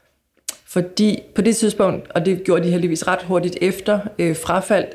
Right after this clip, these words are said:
alle anklager mod Thomas. Øhm, men,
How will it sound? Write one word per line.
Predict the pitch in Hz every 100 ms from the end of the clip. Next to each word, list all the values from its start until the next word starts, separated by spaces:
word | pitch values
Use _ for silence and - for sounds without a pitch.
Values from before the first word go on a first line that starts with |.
| -
alle | 170 180 190
anklager | - 170 - 175 160 156
mod | 170 170 -
Thomas. | 165 147 170 - - _ _ _ _ _ _ -
Øhm, | 180 165 160 160 175 -
men, | 180 156 151